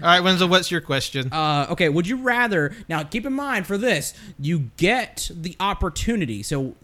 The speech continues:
Speaker 2: you, you're gonna be reborn into these two universes. You get the opportunity to be, like, basically, like, a,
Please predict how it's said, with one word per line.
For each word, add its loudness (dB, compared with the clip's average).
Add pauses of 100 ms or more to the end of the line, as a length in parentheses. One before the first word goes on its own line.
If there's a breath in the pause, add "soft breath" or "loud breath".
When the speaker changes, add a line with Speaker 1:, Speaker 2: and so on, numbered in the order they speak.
Speaker 2:
you, -2
you're -2
gonna 0
be -4
reborn -4
into -6
these -4
two 0
universes. -4 (220 soft breath)
You -6
get 2
the -4
opportunity -2 (300 soft breath)
to 2
be, 2
like, 0
basically, 0
like, -2
a, -4